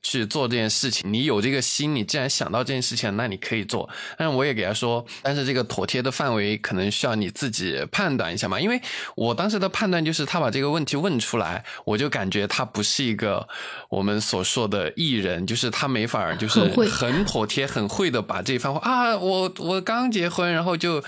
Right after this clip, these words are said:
Speaker 1: 考上我们单位了，哎，真的是双喜临门，我一定要让大家沾喜气。”就讲这么一番话出来，他可能，我感觉他不是这样的人，所以我当时的建议就是说，你要觉得妥帖，你就可以送，不然的话，呃，不送应该也不会对你有太大的影响，我就这么建议，建议他的。然后后面他最后好像是隔了一天，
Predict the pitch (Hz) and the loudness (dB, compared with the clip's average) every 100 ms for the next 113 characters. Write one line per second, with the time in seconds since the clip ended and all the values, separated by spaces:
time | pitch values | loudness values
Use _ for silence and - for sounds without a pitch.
0 | - - - - 104 185 127 117 117 143 | -8 -8 -2 0 2 2 2 0 0 0
1 | 131 147 175 214 240 226 208 233 240 - | 0 0 0 0 2 2 2 2 2 2
2 | 143 131 135 135 123 131 180 175 160 135 | 2 0 0 2 0 0 0 2 0 0
3 | 160 160 156 160 110 117 117 120 - - | 0 0 0 0 0 0 0 -2 -4 -8
4 | - 127 104 175 180 160 165 170 185 131 | -4 -2 0 2 2 2 0 0 0 0
5 | 113 107 175 151 104 110 - - - - | 0 0 -2 -2 0 0 -4 -12 -14 -16
6 | - - 117 180 139 104 117 127 110 135 | -16 -2 0 0 0 0 0 -2 -2 -2
7 | 143 147 107 87 76 - 151 123 101 127 | 0 0 0 0 -2 0 0 2 0 0
8 | 151 127 123 131 113 113 104 110 104 - | -2 -2 0 0 0 0 0 0 -2 -4
9 | _ _ 113 120 117 113 117 - 73 - | _ _ -2 0 0 0 0 0 -2 0
10 | 107 95 101 - 95 - 101 85 123 98 | 0 0 -2 -2 0 0 0 0 -2 0
11 | 101 98 123 95 - - - 95 104 - | 0 0 0 -2 -4 -8 -6 -2 -2 0
12 | 101 - 139 117 120 117 92 - 117 104 | 0 2 0 0 0 0 -2 -2 -4 -2
13 | 104 104 - - 151 117 82 76 85 95 | 0 0 -2 -2 -2 0 -2 -2 -4 -2
14 | - 90 92 107 107 104 107 135 107 95 | -2 -2 -2 -2 0 0 0 0 0 -2
15 | 85 - 139 87 110 82 82 120 131 - | -2 -2 -2 -2 -4 -4 -2 0 0 0
16 | 240 202 151 - - 170 170 - 180 156 | 2 2 2 0 0 -2 0 0 0 2
17 | 117 107 127 104 127 156 - 113 | 0 0 0 0 0 0 0 -2